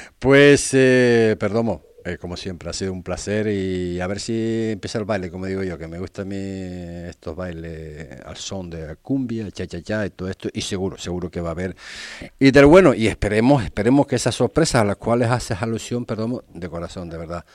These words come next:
que sean todas por el bien, por el bien del fútbol, eh, en general,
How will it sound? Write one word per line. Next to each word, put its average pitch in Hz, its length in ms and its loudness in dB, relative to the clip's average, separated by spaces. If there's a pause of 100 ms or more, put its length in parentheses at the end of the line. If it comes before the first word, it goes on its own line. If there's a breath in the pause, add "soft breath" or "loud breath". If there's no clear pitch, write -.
(220 soft breath)
que 95 120 -12
sean 95 280 -6
todas 90 260 -6
por 92 200 -6
el 90 100 -4
bien, 90 340 -6 (120)
por 95 120 -4
el 90 60 -4
bien 98 160 -4
del 95 140 -6
fútbol, 101 480 -6
eh, 82 520 -8
en 82 120 -12
general, 85 440 -8